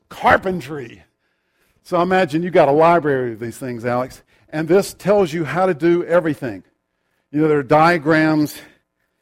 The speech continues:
There are a few small pictures. For me, I could stand larger pictures, although I can't quite go for ikea, which is only pictures.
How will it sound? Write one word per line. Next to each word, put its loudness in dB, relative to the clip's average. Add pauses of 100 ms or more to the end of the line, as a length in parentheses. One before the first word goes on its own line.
(380)
There -8
are -6
a -16
few -8
small -6
pictures. -8
For -12
me, 0
I -2
could -10
stand -4
larger 0
pictures, -8
although -2
I -4
can't -6
quite -4
go -4
for -10
ikea, -6
which -10
is -12
only -4
pictures. -12